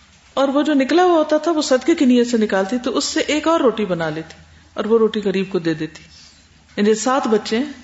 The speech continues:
ہر ایک کو ایک ایک دینی ہے، تو ہر ایک کے پیڑے سے اتنا اتنا نکال لیا تو کیا ہوا، ایک آٹھویں روٹی بن گئی۔ تو آپ سوچئے کہ جس کی نیت ہوتی ہے نا صدقہ کرنے کی، وہ کبھی نہیں سوچتا کہ کہاں سے دوں، وہ کہیں نہ کہیں سے نکال ہی لیتا ہے۔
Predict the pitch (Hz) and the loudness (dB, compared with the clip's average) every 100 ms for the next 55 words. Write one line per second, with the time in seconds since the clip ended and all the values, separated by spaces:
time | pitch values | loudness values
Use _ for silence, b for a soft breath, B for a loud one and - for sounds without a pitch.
0 | - 240 269 277 269 277 349 302 220 202 | -8 0 0 2 2 2 2 0 2 2
1 | 208 247 B B B B - 277 302 370 | 0 -2 B B B B -2 2 2 2
2 | 359 339 294 320 320 311 349 349 302 277 | 0 0 0 2 0 0 -2 0 0 0
3 | 240 214 214 262 277 294 320 269 247 - | 2 0 2 0 0 0 0 0 -4 -10
4 | - _ _ _ _ - 262 302 311 311 | -20 _ _ _ _ -8 -2 0 0 0
5 | 302 285 269 269 262 - - _ _ _ | 0 0 0 -2 -4 -12 -20 _ _ _
6 | _ _ _ _ _ _ - 233 - 233 | _ _ _ _ _ _ -4 -4 0 0
7 | 226 262 220 208 - - - 208 220 247 | 0 0 0 0 -4 -12 -8 -4 -2 -2
8 | - 254 220 240 302 269 247 262 320 269 | 0 4 6 6 4 2 0 -2 -2 -4
9 | 247 220 208 190 185 185 190 B B B | -4 -4 -4 -6 -6 -8 -12 B B B
10 | B - 247 254 247 226 277 302 240 220 | B -8 -6 -2 0 2 2 2 0 0
11 | 233 240 240 202 214 214 190 165 156 - | -2 -2 -2 0 0 0 -2 -4 -8 -14
12 | - _ _ 294 - 277 302 415 415 381 | -20 _ _ -10 -6 -2 0 2 2 0
13 | 359 370 269 226 240 262 220 170 170 | 0 0 2 2 2 2 0 -2 -6